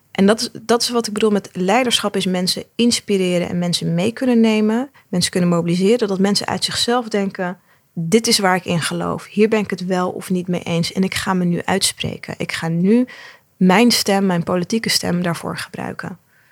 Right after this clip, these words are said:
En dat kan zijn iemand online die een petitie aanklikt, iemand die in de huiskamer of op, in een groepsapp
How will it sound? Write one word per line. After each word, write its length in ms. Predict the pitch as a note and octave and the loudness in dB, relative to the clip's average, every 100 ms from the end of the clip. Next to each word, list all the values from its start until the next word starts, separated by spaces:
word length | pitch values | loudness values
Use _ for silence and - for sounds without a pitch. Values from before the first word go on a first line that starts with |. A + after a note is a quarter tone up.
| _ _ - - | _ _ -20 -8
En 120 | - | 4
dat 160 | G3 F#3+ | 4 4
kan 240 | - A#3 | 4 6
zijn 360 | A3+ A3 F#3 F3 - | 6 6 4 -2 -4
iemand 340 | B3 A#3 A3 | 2 4 2
online 480 | - G3+ G3+ A#3 A#3+ | 2 4 6 8 8
die 80 | A#3 | 6
een 60 | A3+ | 4
petitie 420 | A#3 A#3 A3+ - | 0 -2 -2 -2
aanklikt, 380 | G#3+ G3+ G#3 - | -2 -2 -6 -4
iemand 360 | - B3+ A3 G3+ | -2 2 2 2
die 120 | F#3+ | 0
in 140 | - | 2
de 80 | F#3 | 2
huiskamer 680 | D#3 F3 A#3 - G#3+ G3+ G3+ | 4 4 4 4 2 2 2
of 220 | - - | -2 -4
op, 220 | F#3+ G3 - | -6 -6 -4
in 120 | G3 | -2
een 100 | F3+ | -2
groepsapp 680 | - B3+ B3 - G3 - | -2 -4 -2 0 0 -2